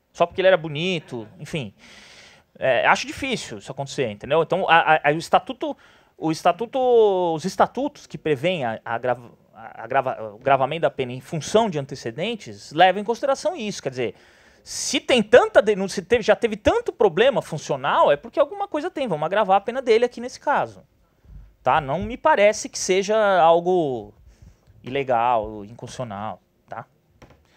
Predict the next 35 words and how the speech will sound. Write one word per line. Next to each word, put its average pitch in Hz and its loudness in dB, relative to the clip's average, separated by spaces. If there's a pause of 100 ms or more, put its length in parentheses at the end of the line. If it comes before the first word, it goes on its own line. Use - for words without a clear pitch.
(1160)
Bom, 202 6
é, 156 6
no 175 -4
processo, 294 -2
processo 269 -4
penal 240 0
tem 269 0
a - 4
mesma, 196 2 (680)
a 127 -6
mesma 208 -4
discussão, 131 -6
né? 135 -12 (1040)
Bom, 247 4
o 196 2
princípio 277 -2
da, 349 8
da 240 -2
moralidade. 226 0 (420)
O 539 2
princípio 494 0
da 392 4
moralidade, 165 4
é, - -18 (100)
é, 110 -14 (100)
eu, 160 -2 (100)
eu 185 4
sempre 311 -2
falo 254 8
assim, 190 -4
é, 143 4 (320)
também, 202 4
né, 156 4
como 190 0
eu, 170 2